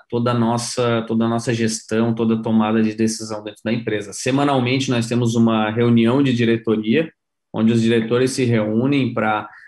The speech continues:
pra conversar sobre o que que aconteceu na semana anterior e pra tomar decisões em conjunto, porque nós acreditamos sim que, que o coletivo é muito mais forte do que o individual e, e que,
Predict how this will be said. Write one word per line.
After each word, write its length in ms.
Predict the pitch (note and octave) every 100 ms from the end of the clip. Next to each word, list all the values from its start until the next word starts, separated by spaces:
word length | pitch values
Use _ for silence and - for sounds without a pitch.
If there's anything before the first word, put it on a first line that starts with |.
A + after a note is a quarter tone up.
| _
pra 160 | - A2
conversar 440 | A#2 A#2 A#2 A#2+
sobre 220 | A#2 A#2
o 20 | A2
que 120 | C3+
que 80 | C#3+
aconteceu 500 | C#3 B2+ A2 B2 B2+
na 80 |
semana 380 | B2 A#2 A2+ A#2
anterior 640 | A2+ A2+ A2 G#2+ A#2 B2+ - - -
e 60 | A2+
pra 140 | A2+
tomar 260 | A2+ A2+ A2+
decisões 580 | A#2+ A#2+ A2+ A#2+ A#2+
em 120 | B2 B2
conjunto, 760 | B2+ A2 - G#2+ B2+ E3+ A2
porque 200 | - A2+
nós 180 | A2+ A2+
acreditamos 680 | A2+ B2 A#2 A2+ C3 C3+
sim 360 | B2+ - C3+ C#3+
que, 320 | - B2 A2 - _ - -
que 80 | C3+
o 80 | A#2+
coletivo 680 | C#3+ C#3+ C3 - D3 D3 C3
é 60 |
muito 300 | A#2+ C3 C#3
mais 220 | C3+ B2 -
forte 300 | B2 B2 C3
do 100 | A#2
que 120 | A#2+
o 80 | A#2+
individual 840 | A#2 A2 A2 G#2+ G#2 A#2+ D#3+ - _ - - - -
e, 600 | A2 A2 A2 A2 G#2+ G2
e 160 | G#2+ A2
que, 540 | - A#2 A#2 A2 A2+